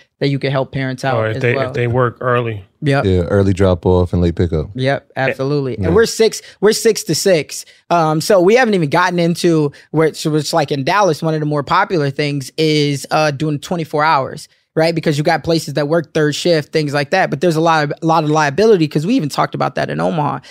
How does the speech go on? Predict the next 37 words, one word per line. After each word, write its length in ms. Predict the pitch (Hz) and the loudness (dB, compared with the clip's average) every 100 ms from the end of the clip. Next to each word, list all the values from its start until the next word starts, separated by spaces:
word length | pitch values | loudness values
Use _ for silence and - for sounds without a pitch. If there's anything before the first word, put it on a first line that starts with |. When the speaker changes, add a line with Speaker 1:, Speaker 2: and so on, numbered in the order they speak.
| - - | -10 -2
Speaker 1:
And 120 | 160 | 0
the 20 | |
biggest 340 | 147 220 202 | 2 0 0
thing 200 | 165 156 | -2 -2
is, 200 | 151 143 | -2 -2
you 120 | 151 151 | -2 -2
know, 240 | 143 143 - _ | -2 -4 -12 _
you 100 | 180 | 0
gotta, 240 | 208 190 165 | 2 4 4
like, 220 | 175 160 | 2 2
for 200 | 180 160 | 2 2
one 360 | 170 175 226 220 | 2 2 4 2
of 60 | |
the 60 | 180 | 0
things 280 | 202 185 147 | 0 0 0
that, 320 | 160 151 156 | 0 0 0
that 140 | 151 | 0
Julie 280 | 160 220 185 | 2 2 4
implemented 500 | 165 160 151 151 143 | 2 0 0 0 -2
as 200 | 139 127 | -6 -2
well, 340 | 196 214 156 | 2 2 2
which 220 | 143 156 151 | 0 -2 -4
is, 160 | 135 - - - | -6 -14 -20 -4
uh, 260 | 165 160 147 | 0 2 0
something 400 | - 247 240 202 | 0 0 0 0
that 160 | 143 - | -2 -2
parents 420 | 208 196 160 - | 0 0 -2 -6
love, 640 | 139 196 254 156 185 208 _ _ - | -2 2 2 2 -2 -6 _ _ 0
right? 320 | 170 175 185 156 | 4 4 2 0
But 300 | 185 175 - | 2 2 0
when 200 | 156 170 | -2 0
you 100 | 226 | 0
come 320 | 240 240 220 196 | 0 0 2 2
in 420 | 226 170 160 - _ - | 2 0 -2 -6 _ -2
as 160 | 170 143 | -2 -2
a 40 | |
staff, 520 | - - 180 226 285 | -4 0 2 2 -2